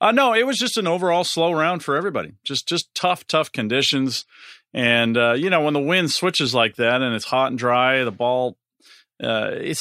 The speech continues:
so dry that you just, it, it just changes flight characteristics and, and then changes holes. I mean, the, the par three third down the hill was a,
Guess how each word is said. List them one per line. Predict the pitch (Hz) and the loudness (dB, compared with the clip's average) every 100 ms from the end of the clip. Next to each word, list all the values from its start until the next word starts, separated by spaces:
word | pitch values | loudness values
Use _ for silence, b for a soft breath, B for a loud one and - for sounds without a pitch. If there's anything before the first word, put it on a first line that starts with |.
| - | 0
so | 247 226 147 | 2 2 2
dry | 123 123 110 101 | 0 2 2 2
that | 101 107 | -2 -4
you | 143 | -4
just, | 139 170 - _ | -4 -4 -4 _
it, | 147 135 - | -10 -10 -8
it | 143 | -10
just | - 185 139 | -4 -4 -2
changes | - 143 127 117 | 0 0 0 -2
flight | - 135 139 120 | -2 0 0 0
characteristics | 139 123 - 123 - 139 - | -2 -2 -2 -4 -2 -4 -4
and, | 123 104 92 B B B B - | -4 -4 -6 B B B B -4
and | 120 | 0
then | 123 110 | 0 0
changes | - 127 131 117 | 0 0 0 0
holes. | 139 143 131 | 2 2 0
I | 120 | -2
mean, | 113 107 | -2 -2
the, | 107 | -2
the | 98 107 | -4 -6
par | - 151 | -2 -2
three | 120 127 | -2 -6
third | 107 - 135 127 | -6 -2 0 0
down | 113 110 110 | 0 0 -2
the | 101 | -2
hill | 117 127 | 0 0
was | 120 107 | 0 -2
a, | 95 | -6